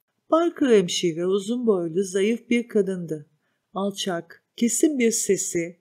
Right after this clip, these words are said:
zeki bakışlı gri gözleri vardı. Karşısındakini çabucak süzüyor ve anlaşılan onun hakkında hemen bir karara da varıyordu.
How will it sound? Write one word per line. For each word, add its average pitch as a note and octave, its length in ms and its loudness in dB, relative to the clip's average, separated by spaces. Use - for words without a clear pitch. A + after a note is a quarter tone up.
zeki B3 560 0
bakışlı A#3 520 -4
gri A3 300 -4
gözleri G3+ 520 0
vardı. E3 600 -8
Karşısındakini F3+ 1000 -6
çabucak C4+ 580 0
süzüyor A3+ 680 -4
ve C#4 120 2
anlaşılan C4 640 -4
onun B3+ 220 -8
hakkında A3+ 520 -2
hemen C4 440 -4
bir C4 160 -6
karara A#3 540 -4
da C4 140 -2
varıyordu. F3+ 920 -2